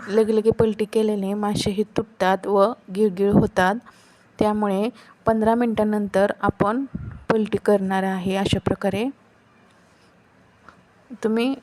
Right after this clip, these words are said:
अशा प्रकारे जर ही टिप फॉलो केला तर तुमचे मासे हे अजिबात तुटणार नाही आणि तव्यावर केलेले मासे फ्राय खूप टेस्टी लागेल, क्रिस्पी लागेल.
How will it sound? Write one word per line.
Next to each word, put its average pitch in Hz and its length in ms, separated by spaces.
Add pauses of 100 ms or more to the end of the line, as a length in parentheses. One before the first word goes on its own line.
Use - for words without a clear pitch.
(160)
अशा 202 280
प्रकारे 208 680 (540)
जर 214 200
ही 220 420
टिप 226 300
फॉलो 202 400
केला 196 360 (140)
तर 202 80 (120)
तुमचे 214 240
मासे 202 360
हे 202 240
अजिबात 196 340 (220)
तुटणार 202 400
नाही 202 520 (2250)
आणि 214 440 (160)
तव्यावर 214 480
केलेले 202 400
मासे 208 380
फ्राय 202 540
खूप - 580 (640)
टेस्टी 208 420
लागेल, 202 460 (640)
क्रिस्पी 208 420
लागेल. 196 480